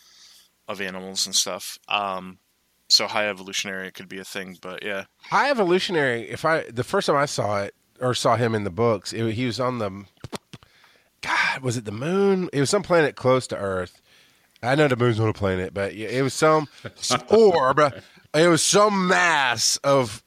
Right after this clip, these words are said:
Speaker 2: of crap that you can stand on close to the Earth. And I wanna say it was a X-Men story.
Speaker 1: I think he might be X-Men is the problem.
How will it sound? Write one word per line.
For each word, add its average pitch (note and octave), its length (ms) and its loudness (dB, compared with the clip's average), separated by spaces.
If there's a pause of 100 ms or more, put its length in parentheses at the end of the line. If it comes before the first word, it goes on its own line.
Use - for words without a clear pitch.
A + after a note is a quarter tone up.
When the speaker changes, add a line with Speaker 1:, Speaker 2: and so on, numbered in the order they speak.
Speaker 2:
of A#2 340 -2 (680)
crap D#3+ 540 2
that C#3 80 -2
you C3 100 -4
can A#2 100 -2
stand D3 460 2
on G#2 280 2
close B2+ 300 0
to A2+ 40 -6
the G2+ 80 -6
Earth. G#2+ 220 -2 (480)
And C3 260 2
I C#3 40 4
wanna G#3+ 280 2
say C3+ 840 2
it C3 160 -2
was B2+ 400 0
a A2+ 760 -2 (1120)
X-Men G#2 800 -2
story. E2 760 -10
Speaker 1:
I C3 100 2
think D3 260 -4
he C3 140 -6
might G2+ 260 -6
be G2+ 140 -12
X-Men F#2 460 -8 (240)
is G2 140 -4
the - 80 -12
problem. F#2 420 -14